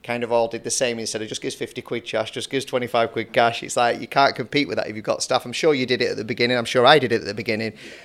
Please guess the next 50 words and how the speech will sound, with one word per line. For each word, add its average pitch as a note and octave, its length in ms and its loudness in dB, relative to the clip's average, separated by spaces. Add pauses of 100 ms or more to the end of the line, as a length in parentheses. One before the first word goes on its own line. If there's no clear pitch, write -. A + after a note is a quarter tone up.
(120)
But - 80 -10
once A#2+ 320 0
you C3+ 120 -2
get C3 260 2
to A#2+ 160 -2
a A#2+ 40 2
level A#2+ 320 2
which - 260 -4
you B2 160 -2
probably A#2 340 -4
came A2+ 240 -2
to - 120 -10
trade A2 380 -2 (160)
mastermind, A#2 600 -4
as G#2+ 120 -12
you A2+ 80 -10
mentioned, A2 520 -6 (600)
is B2 160 -2
you B2 80 0
hit A#2 180 0
a A#2+ 40 -4
ceiling, C#3+ 500 0 (220)
you A#2+ 120 -4
hit - 100 -6
a A#2 40 -4
glass C3 240 -2
ceiling, A#2 480 -4 (320)
and A#2+ 140 -8
you A2+ 60 -8
start B2+ 300 -2
bouncing B2+ 520 0
and - 140 -12
you A2+ 80 -8
can't B2+ 280 -2
get G#2+ 160 -6
through B2 180 0
it. - 220 0 (300)
And A2+ 360 -4
ultimately B2 480 -2
then A#2+ 340 0
I - 60 -10
think - 420 -10 (240)
if A#2 120 -10
you A#2+ 80 -6
continue C3+ 480 -4
to - 120 -6
go B2+ 240 4
down B2 200 2
that A2+ 160 0
route, A#2 320 -2